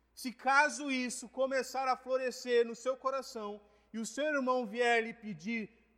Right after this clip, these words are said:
perdão, dizendo que está arrepen-, arrependido,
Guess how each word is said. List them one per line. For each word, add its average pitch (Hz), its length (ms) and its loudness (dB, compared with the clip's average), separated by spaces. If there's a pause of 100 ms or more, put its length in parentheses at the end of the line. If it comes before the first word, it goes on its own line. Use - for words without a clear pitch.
(200)
perdão, 240 600 4 (240)
dizendo 220 440 -2
que 240 120 -14
está 254 380 0
arrepen-, 220 640 -2 (160)
arrependido, 214 920 0